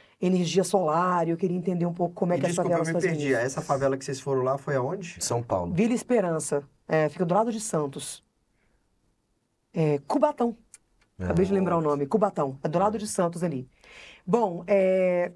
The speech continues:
Speaker 1: vivemos uma experiência de um ano aí nesse projeto, e aí, é, eu tava de volta, então, ao Brasil, né, eu voltei, já fiz esse curso, né, foi bem de imediato,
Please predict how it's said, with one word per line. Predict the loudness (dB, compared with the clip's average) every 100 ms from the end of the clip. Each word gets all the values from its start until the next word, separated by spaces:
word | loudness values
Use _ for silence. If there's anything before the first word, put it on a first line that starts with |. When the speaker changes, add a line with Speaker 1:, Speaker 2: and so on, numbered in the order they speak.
| -8
Speaker 1:
vivemos | -4 0 0 0
uma | -2
experiência | 0 0 2
de | 2
um | 2
ano | 2 0
aí |
nesse | -2 -4
projeto, | 0 2 2 0 -6 -20 -20 -6
e | 0
aí, | 0 0 0 0 2
é, | 2 2 4
eu | 2
tava | 2
de | 0
volta, | 2 2 0
então, | -4 -2
ao | 0
Brasil, | 0 -2 0 0 2
né, |
eu | 0
voltei, | 0 -2 0 0
já | 0
fiz | -2
esse | -2 -4
curso, | -4 0 0 0 -2
né, | -2
foi | 0 -2
bem | -2 0 0
de | 2
imediato, | 0 2 0 0 -4